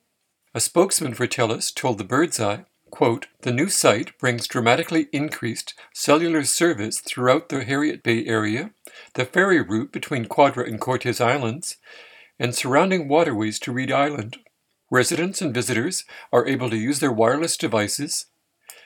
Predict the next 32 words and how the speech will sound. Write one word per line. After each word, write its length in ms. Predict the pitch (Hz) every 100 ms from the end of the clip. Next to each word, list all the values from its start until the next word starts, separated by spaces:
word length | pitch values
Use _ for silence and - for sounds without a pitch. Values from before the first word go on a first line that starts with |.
| _
such 260 | - 156 -
as 120 | 135
cell 240 | - 131
phones 340 | 127 127 120 135
and 140 | 123
tablets, 560 | - 139 107 110 - - - - -
to 100 | 131
make 240 | 131 -
phone 260 | - 139 143
calls, 520 | - 110 110 - - _ _ -
send 340 | - 143 165
and 140 | 151
receive 380 | 117 113 156 123
emails 640 | - 147 147 113 104 - -
and 180 | - 117
text 320 | 160 - -
messages, 600 | 127 - 123 120 180 - - - - - _ _ -
easily 400 | 170 175 170 127
stream 380 | - - 135 123
videos, 600 | 165 135 107 113 175 - _ _
and 140 | 143 127
use 160 | 135
social 420 | - 185 196 - 160
media 460 | 151 185 143 127
apps. 540 | 160 156 110 - - - _ - _
Most 380 | 120 147 214 -
critically, 520 | - 185 - 117 - - - - _
these 220 | 147 -
improvements 720 | 208 185 190 156 110 131 - - - -
also 400 | 135 143 180 156
enhance 400 | 131 135 127 -
safety 520 | - 180 - 120